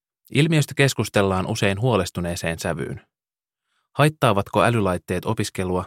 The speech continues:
ja keskittymistä? Miten käy sosiaalisten suhteiden ja niissä tarvittavien taitojen,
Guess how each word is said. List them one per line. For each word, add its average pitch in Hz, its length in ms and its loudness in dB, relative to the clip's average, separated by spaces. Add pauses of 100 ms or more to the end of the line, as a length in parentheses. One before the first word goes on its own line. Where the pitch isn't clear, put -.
(260)
ja 101 60 -4
keskittymistä? - 840 -6 (1300)
Miten 147 340 2
käy 131 200 4
sosiaalisten 104 680 2
suhteiden 92 600 -2 (240)
ja 107 120 -2
niissä 127 280 0
tarvittavien 98 680 -2
taitojen, 92 560 -2